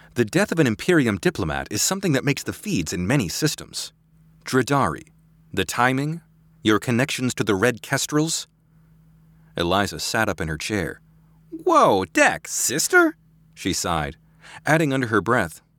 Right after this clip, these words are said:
"Old married couple was close." "Half-sister," Decker sputtered, "and very estranged. Until now, obviously. What does this matter?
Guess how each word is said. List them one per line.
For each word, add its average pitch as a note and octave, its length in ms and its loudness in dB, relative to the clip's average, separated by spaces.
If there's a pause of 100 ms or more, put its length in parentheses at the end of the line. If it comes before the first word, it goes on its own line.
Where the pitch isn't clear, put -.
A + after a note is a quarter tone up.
(520)
"Old D3 240 -4
married A#2+ 360 -2
couple F#2 260 0
was D#2 160 -2
close." - 540 -4 (880)
"Half-sister," E2 840 -2 (220)
Decker D2+ 260 -2
sputtered, D#2 460 -2 (380)
"and F2 180 -2
very G#2 300 6
estranged. E2 640 -4 (220)
Until F2 260 -2
now, G2 260 2
obviously. D2 580 -6 (500)
What B2+ 100 2
does C3 140 2
this A#2+ 180 0
matter? G#2 380 0